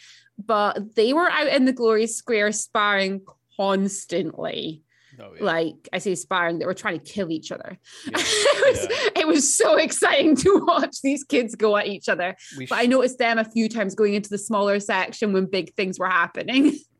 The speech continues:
Speaker 2: Yeah. We, we, we should probably talk about, uh, at some point,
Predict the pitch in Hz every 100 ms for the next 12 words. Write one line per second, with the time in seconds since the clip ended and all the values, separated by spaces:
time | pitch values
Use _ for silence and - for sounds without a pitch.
0 | - 92 381 - 131 135 160 160 165 160
1 | 165 170 170 143 117 131 120 107 110 110
2 | 104 98 98 104 101 90 87 - 127 -
3 | - 127 131 165 190 180